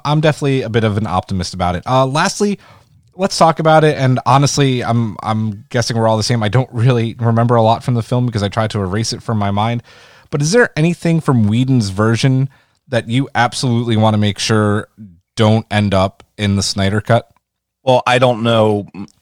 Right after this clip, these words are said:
Speaker 2: Personally, I don't know what Whedon necessarily did in there versus what Snyder did. I'd have to wa-, kind of watch them side by side and go, "Okay, yeah,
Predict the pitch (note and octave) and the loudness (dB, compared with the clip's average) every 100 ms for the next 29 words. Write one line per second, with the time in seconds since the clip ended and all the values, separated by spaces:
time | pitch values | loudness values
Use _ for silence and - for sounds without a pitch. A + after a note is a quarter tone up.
0 | - - C#3 C3 B2+ A#2 - A#2+ G#2+ A2+ | -12 -6 -4 -2 -2 -2 0 0 0 0
1 | A2+ F#2+ F2 G2+ A2 - F#2 F#2 G#2+ A2 | 2 0 -2 0 0 -2 -8 -2 0 0
2 | G2+ G2+ G2 - - - G2+ F#2+ F#2 F2+ | 2 0 0 -2 -4 -4 -4 -4 -4 -4
3 | F2 D#2+ D2+ A#2+ C3+ G#2+ F#2 F#2 F2 D#2+ | -6 -10 -2 2 2 2 -2 -2 -4 -4
4 | F#2 F2 F2+ F2 E2+ - A#2 B2 A#2+ F2+ | -6 -6 -8 -10 -8 -8 -2 -2 0 -2
5 | F2+ F2 G2 G#2+ G2+ G2+ F2 F#2 - A2 | -4 -4 -2 0 -2 -4 -8 -8 -4 -4
6 | F#2 G2 G#2 - G2+ - G2 F#2 F2+ F2 | 0 0 0 -2 -8 -6 -6 -6 -8 -8
7 | - A2 G2+ F2+ F2 F2 - - F#2 F#2+ | -6 -4 -4 -6 -8 -8 -8 -8 -8 -8
8 | F2+ E2+ F#2 F2+ E2 | -10 -6 -4 -4 -4